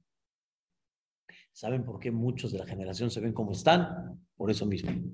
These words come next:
En Eretz Israel, cuando estuvo la pandemia,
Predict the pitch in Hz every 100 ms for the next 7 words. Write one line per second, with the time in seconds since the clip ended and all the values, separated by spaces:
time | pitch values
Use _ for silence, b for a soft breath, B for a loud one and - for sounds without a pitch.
0 | - _ _ _ _ _ _ _ _ B
1 | B B B B B - - 98 127 131
2 | - - 87 95 98 - - - - -
3 | _ _ _ - 98 90 - 117 110 95
4 | 90 87 87 98 101 123